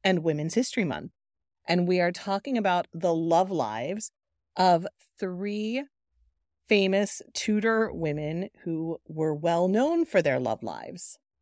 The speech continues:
So we are going to be looking at the love lives of Margaret Douglas, Mary Queen of Scots, and, of course, Elizabeth the First.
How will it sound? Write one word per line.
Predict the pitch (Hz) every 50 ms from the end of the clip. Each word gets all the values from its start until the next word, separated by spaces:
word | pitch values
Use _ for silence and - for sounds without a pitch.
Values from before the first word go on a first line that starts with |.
| _ _ _ _ _ _ _ _ _ _
So | - - - 277 247 240
we | 226 233 240 240
are | 233 226 220
going | 214 226 220 220 226 220
to | - 220
be | 208 208 208 196
looking | 190 196 190 - - 190 185 175 175 165 - _ _
at | - 175 170 160 160 151 151 - - - - - _ -
the | - 185
love | 180 175 175 175 175 175 170 180 180 - - -
lives | - 175 180 175 160 156 156 151 151 160 156 185 180 - - - _ -
of | - 151 151 151 147 147 147 147 147 - - - _ _ _ _ -
Margaret | 160 151 151 147 139 156 147 - -
Douglas, | - 254 254 247 226 247 233 226 220 220 226 - - - - - _ _ _ -
Mary | 175 160 156 156
Queen | 160 - - 160
of | 147 -
Scots, | - - - 240 226 208 - - - - - - - _ _ _ _ _ _ _ _ _ _ _ _ -
and, | 277 269 247 214 185 175 170 165 160 - -
of | - 180 180
course, | _ - 170 147 139 - - - -
Elizabeth | 160 156 160 151 - 160 160 151 139 - - - -
the | - 156
First. | - - - 147 101 - 127 - - -